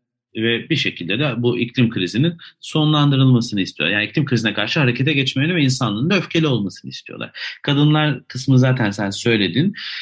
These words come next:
Ee, onun haricinde çeşitli kırsal gruplar da tabii ki Türk-, özellikle Türkiye'de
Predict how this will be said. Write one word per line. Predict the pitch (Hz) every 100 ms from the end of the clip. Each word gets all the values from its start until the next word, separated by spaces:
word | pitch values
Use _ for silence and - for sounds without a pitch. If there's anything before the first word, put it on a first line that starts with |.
| - -
Ee, | 113 113 110 110 107 110 -
onun | 135 151
haricinde | 160 143 127 120 123 127 135 - _ _
çeşitli | - 117 - -
kırsal | 127 127 139 131 123
gruplar | 117 117 120
da | 117 -
tabii | 90 82
ki | 82 85 82
Türk-, | 107 101 110
özellikle | 101 101 -
Türkiye'de | - 101 - 92 95 104